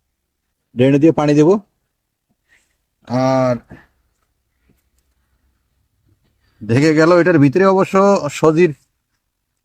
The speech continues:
আহ, বই আসবে, চলে আসবে। তো পরবর্তী ভিডিও দেখার অনুরোধ হইল। আজকে এই পর্যন্ত শেষ করলাম।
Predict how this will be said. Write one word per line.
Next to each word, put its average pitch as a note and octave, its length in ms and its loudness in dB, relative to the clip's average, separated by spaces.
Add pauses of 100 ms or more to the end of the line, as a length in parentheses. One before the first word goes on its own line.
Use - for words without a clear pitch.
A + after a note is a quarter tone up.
আহ, B2 280 0 (120)
বই D#3 200 4
আসবে, D3 300 0
চলে C3+ 220 0
আসবে। B2 220 -2 (1400)
তো C#3 100 -6
পরবর্তী D#3+ 500 2 (1080)
ভিডিও B2+ 280 0
দেখার D3+ 240 2
অনুরোধ D#3 260 2
হইল। D#3+ 140 4 (2500)
আজকে B2 300 -2 (1500)
এই C3 120 0
পর্যন্ত D3 220 2
শেষ C#3 220 -2
করলাম। D3 260 0